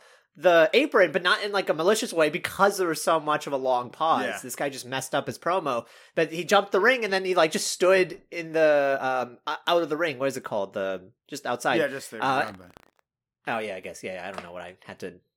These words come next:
Speaker 1: make that clear. But yeah, so he
Speaker 2: I'm
Speaker 1: just
Speaker 2: a
Speaker 1: stood there and then the wrestler <laughs> looked at him and, and then the guy was like, "Oh," and then a security guard's like, <laughs> grabbed him and then put him away, you know, like, "No, no, no, no, you gotta go back."
Speaker 2: <laughs>
Speaker 1: Uh, and then, uh, everyone was like,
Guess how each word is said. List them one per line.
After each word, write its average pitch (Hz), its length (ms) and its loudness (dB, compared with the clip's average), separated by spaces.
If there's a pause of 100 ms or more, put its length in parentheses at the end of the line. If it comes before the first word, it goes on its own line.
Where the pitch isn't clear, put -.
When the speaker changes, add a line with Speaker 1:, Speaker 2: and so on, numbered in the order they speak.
(100)
Speaker 1:
make 98 280 -16
that 98 240 -10
clear. 117 320 -6
But 190 160 4
yeah, 214 180 4
so 220 120 0
he - 40 0
Speaker 2:
I'm - 40 -2
Speaker 1:
just 254 100 0
Speaker 2:
a - 120 -2
Speaker 1:
stood 339 80 -2
there 240 180 8
and 208 60 2
then 214 100 -2
the 208 60 2
wrestler 208 340 2
<laughs> - 20 0
looked 233 220 6
at - 140 2
him 262 220 2
and, 196 160 -4 (260)
and - 120 2
then 359 120 4
the 262 60 4
guy 226 180 4
was 247 120 2
like, 240 100 2
"Oh," 359 140 8 (180)
and 226 100 6
then 247 80 10
a 247 60 6
security 254 400 6
guard's 214 240 6
like, 202 380 4
<laughs> - 0 -
grabbed 185 360 6
him 180 140 6
and 165 80 -4
then 151 380 -4
put 196 200 6
him 151 120 2
away, 156 260 4
you 151 80 -6
know, 143 80 -4
like, 131 160 -6
"No, 175 140 6
no, 123 160 0
no, - 60 -10
no, - 40 -8
you 123 100 -8
gotta 151 160 6
go 143 140 4
back." 151 340 2
Speaker 2:
<laughs> - 0 -
Speaker 1:
Uh, 151 880 4
and 170 80 0
then, 180 220 6
uh, 180 180 6
everyone 180 280 8
was 156 80 2
like, 143 100 4